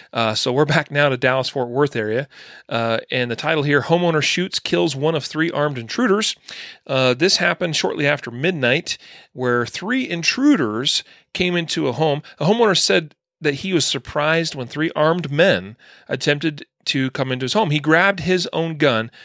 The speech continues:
and fatally shot one of them. The other two fled on foot.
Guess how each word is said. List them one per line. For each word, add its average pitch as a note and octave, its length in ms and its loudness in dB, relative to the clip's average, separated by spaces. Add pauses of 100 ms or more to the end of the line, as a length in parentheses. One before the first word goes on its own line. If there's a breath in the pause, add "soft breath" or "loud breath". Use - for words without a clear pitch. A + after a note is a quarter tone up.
(140 loud breath)
and A#2+ 160 -8
fatally C3+ 320 2
shot C#3 320 0
one C#3 260 0
of C3 120 -2
them. G#2+ 320 -4
The C3 80 2
other C3 120 0
two B2+ 200 -6
fled A#2+ 220 -2
on A2 120 -6
foot. - 300 2